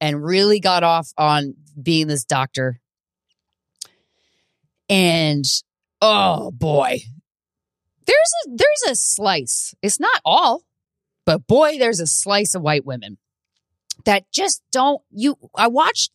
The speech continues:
this documentary, this, I think it was a docuseries. And the whole time, this woman, I think her name was Eileen,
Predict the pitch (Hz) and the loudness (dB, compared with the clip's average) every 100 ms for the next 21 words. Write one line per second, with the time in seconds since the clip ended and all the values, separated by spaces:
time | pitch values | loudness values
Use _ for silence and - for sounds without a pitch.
0 | _ 208 - 269 277 254 262 214 185 165 | _ -4 0 -2 -2 -2 0 0 -2 -4
1 | 147 - 185 240 185 185 185 165 - 151 | -6 -4 -2 -4 -2 -2 -2 -6 -4 -4
2 | 110 85 _ _ _ _ _ _ _ _ | -6 -10 _ _ _ _ _ _ _ _
3 | 208 220 220 190 233 427 539 - 403 453 | -4 -2 -4 -2 0 4 2 2 0 2
4 | 262 170 160 247 247 320 339 202 190 _ | 0 -4 -2 -4 0 -2 0 -2 -6 _
5 | _ _ _ _ _ _ _ _ 180 226 | _ _ _ _ _ _ _ _ -12 -6
6 | 214 190 160 147 156 175 190 214 | -4 -4 -2 -2 -2 -2 -2 -4